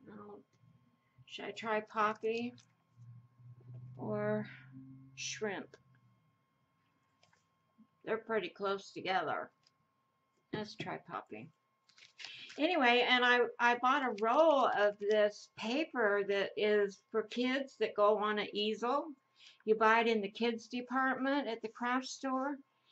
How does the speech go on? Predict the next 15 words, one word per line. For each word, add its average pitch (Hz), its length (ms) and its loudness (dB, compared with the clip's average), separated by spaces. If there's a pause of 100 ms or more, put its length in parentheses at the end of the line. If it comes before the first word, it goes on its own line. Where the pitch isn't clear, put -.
(140)
And - 100 2
it's - 220 -6
real 269 480 2
inexpensive, 233 1040 0
and 185 160 -4
it's - 220 -10
a 175 140 -4 (180)
big, 269 560 2
long 208 680 0
roll 185 500 2
of 104 240 -6
it. 151 120 -8 (680)
And 202 120 -4
there's 190 200 -4
a 123 80 -10